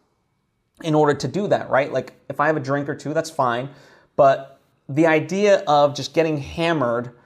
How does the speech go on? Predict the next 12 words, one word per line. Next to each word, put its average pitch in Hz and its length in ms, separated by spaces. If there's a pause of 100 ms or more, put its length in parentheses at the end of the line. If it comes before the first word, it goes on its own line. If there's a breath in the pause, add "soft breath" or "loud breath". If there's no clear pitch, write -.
(320 soft breath)
or, 143 440 (180)
or 139 120
whatnot 120 720 (440 soft breath)
and 131 420
staying 160 340
up - 300
way 151 300
too 139 240
late, 151 480
only 151 260
then 139 220
to, 135 280